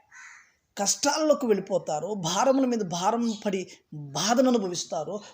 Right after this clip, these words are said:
వారు విశ్వాసాన్ని కోల్పోతారు, దేవునితో సహవాసాన్ని కోల్పోతారు. ఇదిగో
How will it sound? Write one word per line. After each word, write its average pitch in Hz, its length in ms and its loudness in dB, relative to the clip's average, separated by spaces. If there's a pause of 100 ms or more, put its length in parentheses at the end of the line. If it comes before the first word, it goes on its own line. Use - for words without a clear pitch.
వారు 254 160 0
విశ్వాసాన్ని 247 640 -2
కోల్పోతారు, 175 720 -2
దేవునితో 226 460 2
సహవాసాన్ని 233 720 0
కోల్పోతారు. 190 760 -4 (300)
ఇదిగో 262 200 6